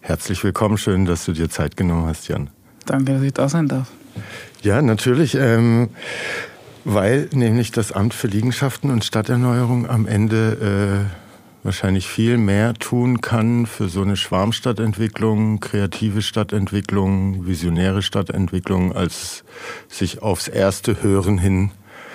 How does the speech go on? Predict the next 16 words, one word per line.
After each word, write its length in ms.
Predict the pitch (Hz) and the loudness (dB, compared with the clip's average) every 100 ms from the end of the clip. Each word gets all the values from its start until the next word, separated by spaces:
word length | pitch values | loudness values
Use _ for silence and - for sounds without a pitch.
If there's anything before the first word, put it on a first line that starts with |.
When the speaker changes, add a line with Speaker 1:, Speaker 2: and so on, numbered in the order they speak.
| - - | -20 -16
Speaker 1:
vermuten 600 | - 92 87 85 - 87 | -2 0 2 0 0 0
lässt. 380 | 80 - - - _ _ - - _ _ _ _ _ _ - | 0 -2 -14 -20 _ _ -20 -20 _ _ _ _ _ _ -6
Ist 220 | 101 - | -4 -2
das 160 | 123 | -2
so? 160 | - 117 | 0 0
Siehst 320 | 104 107 95 | 2 0 0
du 60 | 107 | 0
das 180 | 98 90 | 2 2
auch 200 | 90 98 | 0 0
so? 280 | - 104 92 - - - - - - - - - - - - - _ _ _ _ _ _ _ _ _ _ | 0 -2 -2 -12 -20 -20 -20 -20 -20 -20 -20 -20 -20 -20 -20 -20 _ _ _ _ _ _ _ _ _ _
Speaker 2:
Äh, 280 | 156 139 135 | -2 0 0
ganz 260 | 135 135 | 0 0
bestimmt, 540 | - 120 - 165 139 - | 0 -4 0 0 0 -2
äh, 380 | 147 131 135 156 | -2 -2 -2 -2
ist 160 | 135 | 0
es, 200 | 139 - | 0 -2